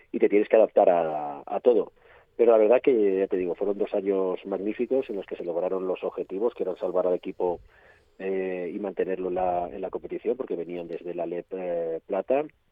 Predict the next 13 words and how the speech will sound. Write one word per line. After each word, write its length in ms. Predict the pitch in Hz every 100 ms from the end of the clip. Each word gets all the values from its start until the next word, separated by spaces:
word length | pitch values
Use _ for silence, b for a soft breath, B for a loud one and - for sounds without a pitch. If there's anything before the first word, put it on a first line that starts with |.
| _
y, 760 | 98 87 82 78 73 71 69 73
y 40 |
bueno, 240 | 95 90 95
la 100 | 117
lástima 1000 | 185 180 170 170 170 170 170 170 170 175 -
fue 220 | 190 185
que 240 | - 175 170
hu-, 200 | 85 - - 165
hubo 200 | 196 -
cambio 180 | 190 190
de 80 |
entrenador, 460 | 180 196 202 196 165 - _ -
eh, 560 | 143 127 131 131 78